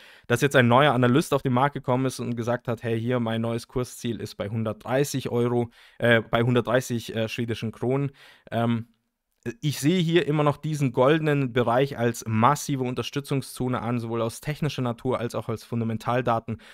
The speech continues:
wo ich massiv auch hier weiterhin meine, ähm, Depot oder weiterhin meine Position bei Paradox deutlich ausweiten würde.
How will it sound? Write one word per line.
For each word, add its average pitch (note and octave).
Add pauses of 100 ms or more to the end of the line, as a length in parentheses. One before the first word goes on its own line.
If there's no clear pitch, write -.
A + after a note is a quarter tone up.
(140)
wo A#2+
ich -
massiv C#3+
auch A2
hier A#2+
weiterhin A#2 (300)
meine, A2
ähm, G#2+ (400)
Depot B2
oder B2
weiterhin A#2+
meine A#2+
Position A#2
bei A2
Paradox G#2
deutlich G2
ausweiten G#2 (380)
würde. G#2+